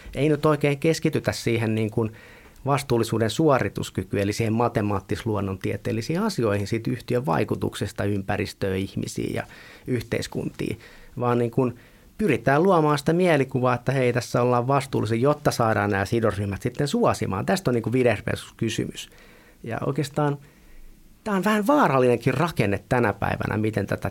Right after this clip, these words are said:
tehdään. Et esimerkiksi tässä kuvasin tätä vastuullisuutta tai sitä suorituskykyä, niin se on aika paljon insinööritieteitä.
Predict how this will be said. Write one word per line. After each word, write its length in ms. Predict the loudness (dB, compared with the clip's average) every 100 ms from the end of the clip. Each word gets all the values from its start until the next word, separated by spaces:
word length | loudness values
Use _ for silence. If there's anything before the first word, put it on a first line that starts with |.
| -4
tehdään. 560 | -4 -4 -10 -14 -14 -20 -20 _ _ _ _ -10
Et 160 | -6
esimerkiksi 640 | -2 2 2 2 -2 -6 -12 _ -4
tässä 300 | -2 0 -2 -6 -20 -20 -20 -20 _ -4
kuvasin 360 | 2 2 4
tätä 240 | 2 2 2
vastuullisuutta 1000 | 2 2 0 2 2 0 -2 -2 -4 -4 -4
tai 140 | -4 0
sitä 180 | 0
suorituskykyä, 760 | 2 4 4 4 0 -2 -2 -2
niin 100 | -2
se 120 | 0
on 60 | 0
aika 180 | 0 0
paljon 260 | 2 4
insinööritieteitä. 1200 | 4 2 0 0 -2 -2 -2 -2 -4 -10 -16 -20